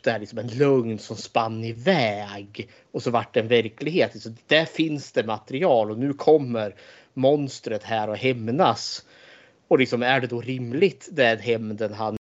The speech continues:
gör? Hur, hur mycket kan man hålla en femåring till svars, liksom,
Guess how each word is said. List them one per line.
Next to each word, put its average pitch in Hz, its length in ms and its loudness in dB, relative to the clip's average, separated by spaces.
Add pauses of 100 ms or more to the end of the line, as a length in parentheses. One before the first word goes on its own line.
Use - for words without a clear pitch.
(120)
gör? 107 880 2 (440)
Hur, 135 220 4
hur 135 280 0
mycket 127 260 2
kan 123 160 2
man 120 160 4
hålla 120 360 2
en 110 80 2
femåring 127 1000 0
till - 220 -14
svars, 110 800 0 (360)
liksom, 110 420 0